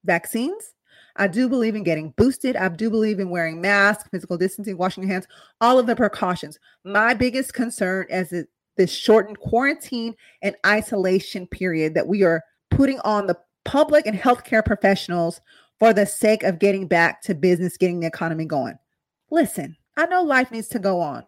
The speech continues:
It does. But allow me the decision to choose if I want to do that. 'Cause I don't want to. I don't want to. I really don't. And let that be my choice.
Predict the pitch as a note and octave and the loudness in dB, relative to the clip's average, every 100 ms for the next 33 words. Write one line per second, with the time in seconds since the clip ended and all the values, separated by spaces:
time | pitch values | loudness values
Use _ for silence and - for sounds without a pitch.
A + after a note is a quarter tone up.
0 | _ B3+ C#4 B3 G#3+ C3 - - - C#4 | _ -2 2 4 4 2 -4 -8 0 2
1 | C#4 C4 D4+ G4+ F#4+ A#3+ B3+ A#3 G3 F#3 | 4 2 2 2 0 -2 -2 -2 -2 -2
2 | - C#4+ C4+ F3 F2+ D3+ _ _ - B3 | -2 0 0 -2 -8 -16 _ _ -6 -6
3 | - - G4+ C#4 F#3 - - D#4+ - A#4 | -4 2 4 4 2 -2 -2 0 2 2
4 | F#4+ E4 F4 G#4+ C#5 D4 - - _ _ | 2 0 -2 0 2 2 0 -6 _ _
5 | _ _ - B4+ C5 B4+ C5 - C3 - | _ _ 4 6 4 -2 -6 -4 -4 -6
6 | _ _ _ G#3+ A3 G#3 F#3+ - - E3 | _ _ _ 2 4 2 -4 -12 -16 -8
7 | G3 G#3 F#3 F#3 - - _ E4 F4+ E4+ | 0 2 2 0 -6 -14 _ 0 4 4
8 | E4+ A#3 C4+ A#3 F#3+ - G3+ - - - | 4 0 -2 -4 -4 -4 -6 -6 -12 -20